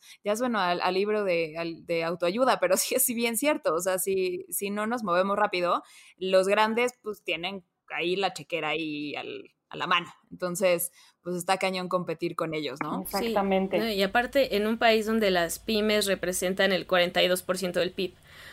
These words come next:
Speaker 2: o sea, y, y ve el peso que tienen ahí tanto de empleos. Yo, yo creo que es un esfuerzo tanto de los emprendedores como de las empresas grandes y chiquitas y medianas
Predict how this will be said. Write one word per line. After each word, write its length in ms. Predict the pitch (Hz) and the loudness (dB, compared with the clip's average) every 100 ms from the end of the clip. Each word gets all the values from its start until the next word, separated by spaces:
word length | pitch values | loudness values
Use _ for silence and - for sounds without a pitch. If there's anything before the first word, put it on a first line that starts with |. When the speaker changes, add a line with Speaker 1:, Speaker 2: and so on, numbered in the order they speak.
| - | -12
Speaker 2:
o 100 | - | -4
sea, 300 | 185 190 185 - - - _ | 2 4 4 2 -6 -16 _
y, 140 | 214 - - | -12 -12 -8
y 220 | - 233 196 214 - | 0 0 0 -10 -4
ve 280 | 202 226 247 | 4 8 8
el 120 | 254 | 6
peso 320 | 254 226 240 | 2 2 2
que 100 | 233 | -2
tienen 260 | 208 202 202 | 0 2 2
ahí 140 | 185 | 2
tanto 280 | 196 202 196 | 4 2 2
de 80 | 165 | 0
empleos. 540 | 185 240 262 - - - - - - | 0 2 4 2 -2 -14 -18 -18 -12
Yo, 200 | - 240 220 | 0 0 2
yo 280 | 240 269 | 6 6
creo 400 | 269 311 285 294 | 8 8 8 6
que 600 | - 247 208 196 - - - - | 4 4 4 4 -2 -10 -14 -6
es 140 | 220 | -2
un 80 | 302 | 2
esfuerzo 360 | 269 - 214 233 | 2 2 2 2
tanto 240 | 202 190 | 0 2
de 120 | 185 185 | 4 4
los 160 | 180 | 2
emprendedores 720 | 190 190 185 185 190 196 190 - | 0 2 4 6 6 6 4 2
como 280 | 190 185 175 | -4 0 2
de 80 | 180 | 2
las 180 | 175 | 0
empresas 340 | 190 185 202 202 | -2 -2 -2 0
grandes 420 | 208 214 226 233 | 4 4 2 -4
y 60 | 196 | -6
chiquitas 520 | - - 196 202 208 | -10 -8 -2 0 0
y 40 | |
medianas 580 | 190 175 185 175 170 226 | -2 0 0 0 -2 -10